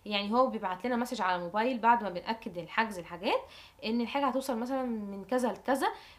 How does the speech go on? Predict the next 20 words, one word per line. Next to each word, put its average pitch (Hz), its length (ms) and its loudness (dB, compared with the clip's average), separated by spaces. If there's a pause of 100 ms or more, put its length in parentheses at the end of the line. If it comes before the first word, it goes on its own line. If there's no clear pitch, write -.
(140)
فبنبتدي 247 580 0
احنا 269 140 0
بقى 277 120 4
مستعدين 226 360 -2
في 254 60 -10
الفتره 254 280 -4
دي 226 220 -4
ان 214 120 -4
مندوب 190 260 -4
التوصيل 220 340 -6
يكلمنا. 170 380 -8
فالحاجه 214 320 -2
كانت 233 240 -4
في - 100 -6
اقل 226 300 0
من 214 100 -2
تمانية 226 280 -2
وأربعين 185 340 -2
ساعه 233 360 -4 (340)
واصله 269 360 2